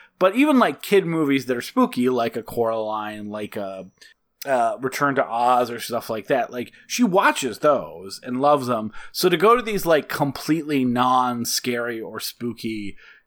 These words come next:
featuring the imagery of the, of Spook-, Spooktober is kind of a little bit, like, she's just not as into it.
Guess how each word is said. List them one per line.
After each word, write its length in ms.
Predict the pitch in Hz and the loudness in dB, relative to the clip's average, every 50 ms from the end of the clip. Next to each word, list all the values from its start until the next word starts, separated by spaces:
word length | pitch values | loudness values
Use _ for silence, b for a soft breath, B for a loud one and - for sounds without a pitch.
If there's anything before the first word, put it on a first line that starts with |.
| _ _ _ - - | _ _ _ -18 -14
featuring 760 | - - - - 147 151 139 - - 151 147 139 131 123 117 | -12 -8 -6 -4 -4 -4 -2 0 2 4 4 4 2 0 -2
the 160 | 110 107 - | -4 -6 -6
imagery 560 | 135 135 139 170 175 165 - 196 196 208 202 202 | -6 -4 -2 -2 -2 -2 -2 -2 0 2 4 2
of 160 | 196 196 - | 2 2 2
the, 200 | 196 190 180 - - | 4 4 4 2 0
of 280 | 156 170 170 165 160 | -2 -2 -2 -2 -6
Spook-, 340 | - - - 175 190 185 - _ _ - | -8 -4 -2 -2 -2 -2 -4 _ _ -18
Spooktober 840 | - - - - 160 180 160 - - 170 175 170 175 196 214 208 - B B B B B B B B _ - | -16 -10 -2 0 0 0 0 0 0 0 0 2 0 0 0 0 -4 B B B B B B B B _ 0
is 160 | 165 151 - | 0 0 0
kind 240 | - - 208 226 233 | 0 2 4 4 4
of 80 | 202 | 4
a 60 | 185 | 4
little 220 | 165 160 165 165 156 | 4 4 4 4 4
bit, 120 | 151 143 | 2 2
like, 180 | 131 135 135 135 | 2 2 0 0
she's 260 | - 160 151 135 147 | -2 -4 -6 -6 -6
just 160 | 180 185 - | -6 -4 -2
not 240 | 180 175 170 156 - - | 2 2 2 2 0 -2
as 280 | 117 120 131 127 117 | -2 -2 -2 -2 -4
into 420 | 107 - 110 135 131 - - 76 - | -6 -6 -6 -6 -6 -8 -10 -12 -14
it. 180 | - 69 67 | -16 -18 -20